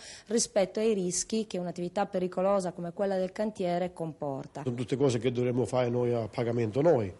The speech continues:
Speaker 2: Dove vado a prendere i soldi? Faccio già fatica a pagarmi i contributi. Dovresti guadagnare attorno a centottanta, duecento euro al giorno. Però in una situazione di appalti, subappalti e conto subappalti, quando si prendono ottanta, novanta euro, bella grazia.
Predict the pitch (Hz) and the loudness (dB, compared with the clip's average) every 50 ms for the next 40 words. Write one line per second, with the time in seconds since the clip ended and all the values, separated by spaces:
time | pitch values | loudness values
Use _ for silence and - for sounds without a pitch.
0 | - - 135 135 135 135 139 139 139 113 131 110 104 101 104 104 95 107 101 98 | -2 0 2 4 4 6 6 4 4 4 2 2 2 0 -2 -2 -2 -4 -4 -6
1 | 98 95 98 - 120 107 - 117 107 113 113 127 110 131 123 120 135 127 135 - | -6 -8 -8 -6 -6 -6 -4 -4 -4 -2 -2 -2 -2 -2 -2 -2 -2 -2 -2 -2
2 | - 131 131 127 123 131 120 120 127 123 131 151 151 143 127 117 - - - - | -2 0 0 0 0 0 0 0 0 0 0 0 0 0 0 -2 -2 -6 -12 -14
3 | - - - - - - - - 160 160 156 135 - 160 156 156 151 151 151 151 | -16 -20 -20 -20 -20 -20 -6 -2 0 2 2 2 2 4 4 4 4 6 6 6
4 | 147 143 139 - 151 143 143 143 147 143 143 143 143 139 131 - 156 143 131 135 | 6 4 4 4 4 4 4 6 6 6 6 4 4 2 2 0 0 0 0 0
5 | 127 - 175 185 165 156 131 135 135 131 147 147 139 127 139 151 151 180 220 208 | 0 2 2 2 4 4 4 4 4 4 4 4 4 4 4 4 4 4 4 4
6 | 156 147 123 110 92 98 101 92 - _ _ _ _ _ _ _ _ _ _ _ | 2 2 2 0 0 -4 -8 -10 -10 _ _ _ _ _ _ _ _ _ _ _
7 | _ _ _ _ _ _ _ - 143 156 226 262 240 185 156 139 147 156 156 151 | _ _ _ _ _ _ _ -4 -2 2 4 4 6 4 4 4 2 2 2 2
8 | 156 156 - 170 156 - 165 165 151 - - 170 165 151 143 156 143 - - 175 | 2 2 2 0 2 4 4 4 4 4 4 4 4 6 6 4 4 4 2 2
9 | 165 160 - 151 123 - 151 131 156 147 - - 170 160 143 - - 143 - - | 2 2 0 -2 -4 -4 -2 0 0 0 2 2 2 2 2 2 0 -2 -2 0
10 | 151 170 156 139 151 131 160 165 156 190 202 202 - 220 214 214 - - 254 254 | 2 2 2 2 2 0 0 0 0 0 0 2 4 4 4 4 2 0 2 4
11 | 226 190 170 - 156 156 151 151 120 156 135 170 165 165 151 160 160 151 151 - | 4 4 4 2 2 0 2 0 -2 0 0 2 2 2 4 4 4 4 4 4
12 | 170 165 156 151 151 156 156 160 165 160 170 170 180 202 208 185 160 135 139 131 | 2 4 4 4 4 4 4 4 4 4 4 4 6 6 4 4 2 2 2 0
13 | 117 101 110 104 92 92 - - - | 0 0 -4 -6 -6 -8 -12 -14 -14